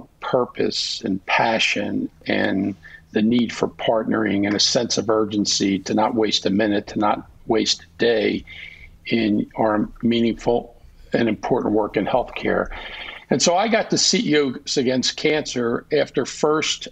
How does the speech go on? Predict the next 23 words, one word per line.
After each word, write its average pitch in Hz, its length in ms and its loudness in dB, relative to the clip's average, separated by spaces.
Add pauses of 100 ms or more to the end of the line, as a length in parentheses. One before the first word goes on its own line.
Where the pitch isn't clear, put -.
(140)
uh, 120 280 2
being 120 340 0
blown 135 320 2
away 123 380 2
by 113 240 2
the 110 100 -6
work, 120 460 0 (600)
uh, 117 280 0
that 113 180 -4
the 113 80 -6
Coaches 117 680 -2 (120)
versus 120 400 0
Cancer 107 500 0
have 92 140 -4
done. 98 380 2
You 120 80 2
know, 107 80 2
Phil 143 240 0
Martelli 117 500 0
and 107 140 0
Fran 117 320 0
Dunphy, 107 500 0
and 95 140 0